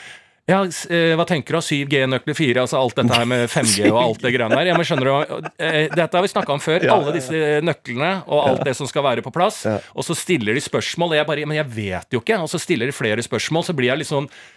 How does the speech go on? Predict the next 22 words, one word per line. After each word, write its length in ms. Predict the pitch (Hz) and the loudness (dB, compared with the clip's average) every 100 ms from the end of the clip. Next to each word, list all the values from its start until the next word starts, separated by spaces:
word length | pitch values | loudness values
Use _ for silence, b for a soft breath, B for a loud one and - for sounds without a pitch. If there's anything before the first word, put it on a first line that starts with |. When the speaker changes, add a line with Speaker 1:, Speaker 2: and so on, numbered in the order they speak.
| B B | B B
Speaker 1:
så 120 | - 156 | -6 0
prøver 240 | 180 165 147 | 2 2 2
de 140 | 117 110 | 0 2
å 40 | 110 | 2
være 140 | 117 | 0
litt 160 | 127 - | 0 -2
mystiske, 480 | 120 - 135 - 151 | -2 -2 -4 -4 -2
så 100 | 180 | 0
føler 300 | 202 123 143 | 2 2 0
jeg 80 | 107 | -2
en 60 | 156 | -6
sånn 60 | 143 | -4
sam-, 260 | 185 110 - | -2 -2 -4
eh, 120 | 143 - | -6 -2
avhør 800 | 170 147 107 110 - 104 156 151 | 0 2 2 0 -4 -2 -2 -2
der 140 | 127 123 | -2 -2
de 60 | |
prøver 220 | 165 131 | -2 -2
å 80 | 123 | -2
finne 440 | - 180 135 85 87 | -2 0 0 0 -2
ut 120 | - | 0
noe. 160 | 220 | -2